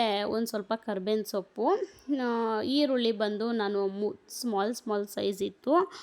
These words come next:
ಆ, ಸ್ಮಾಲ್ ಅಂದರೆ ಮೀಡಿಯಮ್ ಸೈಜ್ ಇತ್ತು, ಮೂರು ಈರುಳ್ಳಿ ಹಾಕ್ಕೊಂಡೆ. ದಪ್ಪ ಇದ್ದರೆ ಎರಡು ಹಾಕ್ಕೊಳ್ಳಿ, ತುಂಬ ಸಣ್ಣ ಇತ್ತು ಅಂದ್ರೆ ನಾಲ್ಕರಿಂದ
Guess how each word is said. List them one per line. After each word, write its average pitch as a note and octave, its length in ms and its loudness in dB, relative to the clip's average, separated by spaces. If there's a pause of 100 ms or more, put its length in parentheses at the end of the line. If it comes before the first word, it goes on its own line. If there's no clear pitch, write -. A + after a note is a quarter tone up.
(360)
ಆ, A3+ 140 2
ಸ್ಮಾಲ್ C4+ 440 2
ಅಂದರೆ B3 240 2
ಮೀಡಿಯಮ್ D#4+ 420 6
ಸೈಜ್ A3 300 -2
ಇತ್ತು, D4+ 240 -2
ಮೂರು A#3 340 2
ಈರುಳ್ಳಿ G3+ 300 2
ಹಾಕ್ಕೊಂಡೆ. G3+ 500 -2 (440)
ದಪ್ಪ A#3 320 4
ಇದ್ದರೆ A#3 280 2
ಎರಡು G#3+ 280 2
ಹಾಕ್ಕೊಳ್ಳಿ, G#3 420 0 (200)
ತುಂಬ E4+ 300 4
ಸಣ್ಣ C4+ 280 0
ಇತ್ತು G#3+ 340 0
ಅಂದ್ರೆ B3 200 0
ನಾಲ್ಕರಿಂದ G#3 580 0